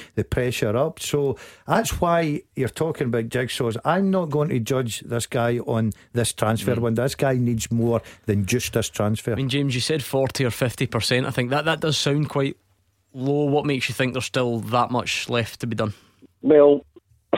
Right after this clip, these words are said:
Speaker 3: think when you look at up front, and we all know that there's a possibility, uh, because those were centre forward, the midfield needs one or two, and the defence, let's not kid ourselves, boys. Starfelt, uh, is no exactly set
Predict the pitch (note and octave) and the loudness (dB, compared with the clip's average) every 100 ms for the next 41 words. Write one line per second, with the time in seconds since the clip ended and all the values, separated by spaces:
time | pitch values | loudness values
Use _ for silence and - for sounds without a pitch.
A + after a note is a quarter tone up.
0 | - F3 B2 A#2+ G#2+ G#2+ F#2 - - _ | 4 6 8 8 10 8 6 -2 -14 _
1 | - C3 B2+ A2 A2 - - B2 B2 B2+ | 2 4 6 6 4 2 2 4 4 2
2 | - _ - F#2 G2 A#2+ A#2 A2 G#2 - | -4 _ 2 6 8 8 8 8 6 4
3 | - E2+ D2 - _ _ _ - - - | -2 0 0 0 _ _ _ -18 -18 -2
4 | - - A#2+ B2 - F#2 A2+ G2+ G#2+ G2 | -2 2 4 4 4 4 4 6 6 6
5 | F2 - F2 D#2+ - - E2+ F#2+ F#2+ G2 | 2 -2 2 2 0 -4 4 6 6 6
6 | - F#2 D#2+ - A#2+ A#2+ C3 - - - | 4 4 2 4 6 8 6 0 -20 -10
7 | - E2+ G#2+ - - A2 G2+ A2 G#2 G#2+ | -2 2 2 0 4 4 6 4 4 4
8 | G#2+ - G#2+ G#2 F2 D#2+ F2 - G#2+ G#2+ | 4 4 4 4 4 2 2 4 4 2
9 | F#2+ G#2+ G#2 G#2+ F#2+ A2+ G#2+ F#2+ G#2+ G2 | 2 4 4 2 2 2 4 4 6 6
10 | G2+ G2+ F#2 G2+ G2 - - - - - | 6 4 6 6 6 -2 -18 -20 -20 -20
11 | _ - - B2 A#2+ B2 A2+ G#2 - F#2+ | _ -2 2 2 2 4 4 2 -2 4
12 | F#2+ F#2+ - F#2 - - - - - _ | 6 6 6 2 2 -10 -18 -20 -20 _
13 | A2 A#2+ A#2 A2 - - - F2+ G#2 F#2+ | 4 8 8 6 0 -18 0 2 4 4
14 | F#2+ A2 G#2 | 4 6 4